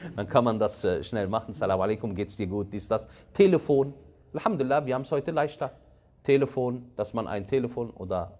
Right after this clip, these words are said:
WhatsApp-Nachricht, ja, das ist alles da, bi'idhnillah ta'ala. Das heißt, man macht das immer abhängig von der, dem Übel, was begangen wird. Von dem Übel, was begangen wird.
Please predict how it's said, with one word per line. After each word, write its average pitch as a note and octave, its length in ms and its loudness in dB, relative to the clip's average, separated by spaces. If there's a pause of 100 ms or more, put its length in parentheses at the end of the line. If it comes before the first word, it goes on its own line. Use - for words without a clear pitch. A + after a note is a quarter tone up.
WhatsApp-Nachricht, F#2+ 1080 -4 (960)
ja, G#2 180 2 (300)
das F3 160 -6
ist - 60 -6
alles C#3 320 -2
da, F2+ 220 2 (220)
bi'idhnillah F#2 480 0
ta'ala. D2+ 220 -2
Das - 220 2
heißt, C#3+ 220 4 (180)
man A#2 160 4
macht B2 200 0
das - 160 0
immer B2 180 0
abhängig C3 500 -4
von C#3+ 320 0 (280)
der, B2+ 580 4
dem B2+ 360 0
Übel, F#3+ 420 4
was D3 180 2
begangen G#2+ 480 -2
wird. - 120 -18 (240)
Von A2 200 -2
dem G2+ 140 -2
Übel, E3+ 440 -2
was A#2 220 -2
begangen A2 380 -2
wird. G#2 160 0